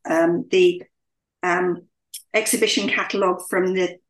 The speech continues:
exhibition he did with Joe, which you've probably got to,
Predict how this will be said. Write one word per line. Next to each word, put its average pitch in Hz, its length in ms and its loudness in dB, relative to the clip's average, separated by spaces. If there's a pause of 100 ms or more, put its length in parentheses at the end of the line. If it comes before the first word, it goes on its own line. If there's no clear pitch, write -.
(300)
exhibition - 480 0
he 170 200 0
did 185 360 0
with 175 340 0
Joe, 165 300 0
which - 280 -6
you've - 140 -18
probably - 300 -4
got - 220 -6
to, - 280 -10